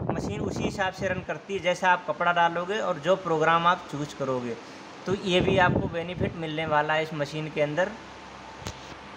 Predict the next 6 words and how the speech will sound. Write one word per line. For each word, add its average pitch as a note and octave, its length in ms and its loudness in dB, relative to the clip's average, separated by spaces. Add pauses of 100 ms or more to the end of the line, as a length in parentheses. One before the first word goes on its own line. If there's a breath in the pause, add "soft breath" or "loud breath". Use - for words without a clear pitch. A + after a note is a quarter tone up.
(760)
वैसे D#3 400 6
तो G3+ 100 2
ये G#3 120 8
मशीन G#3 340 2
सभी F#3 300 0
में G#3 260 2